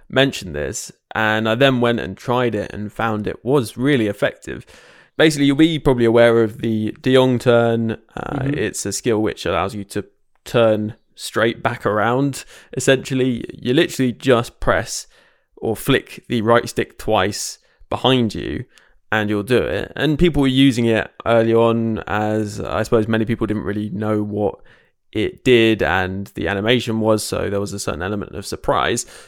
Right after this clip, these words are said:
Speaker 1: Now most people do know what you're gonna do and will often try and be relatively aggressive because they think they know where the ball's gonna go. And what Hugh suggested is actually cancelling that skill. So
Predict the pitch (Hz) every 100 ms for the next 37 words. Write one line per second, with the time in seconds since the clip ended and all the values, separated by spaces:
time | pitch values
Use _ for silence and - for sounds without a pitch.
0 | _ - - 147 147 139 135 - 127 110
1 | 104 139 120 107 - - 95 92 - 127
2 | 117 107 - 104 101 104 - - _ _
3 | - 113 135 - 120 123 113 110 104 110
4 | 107 98 113 113 - 156 104 69 101 120
5 | 120 113 87 71 - 107 101 92 - -
6 | 101 104 110 - 101 104 101 107 101 98
7 | - 151 123 - - - 64 62 - -
8 | - 113 123 - - 131 117 - 92 147
9 | 151 - 78 87 - _ _ - 113 104
10 | - 110 - - 120 - 139 135 127 -
11 | - - 131 151 202 - - - - 104
12 | 104